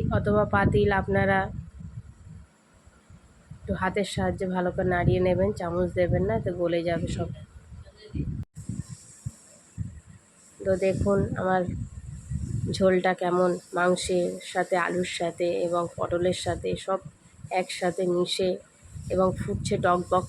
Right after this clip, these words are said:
করে। দেখুন, কালারটা দেখুন কত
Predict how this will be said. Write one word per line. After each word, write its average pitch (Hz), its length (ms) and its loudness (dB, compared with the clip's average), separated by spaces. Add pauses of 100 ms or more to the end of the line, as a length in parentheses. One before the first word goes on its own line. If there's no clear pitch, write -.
করে। 175 220 2 (1400)
দেখুন, 185 340 2 (140)
কালারটা 185 480 2
দেখুন 190 300 0
কত 185 160 -2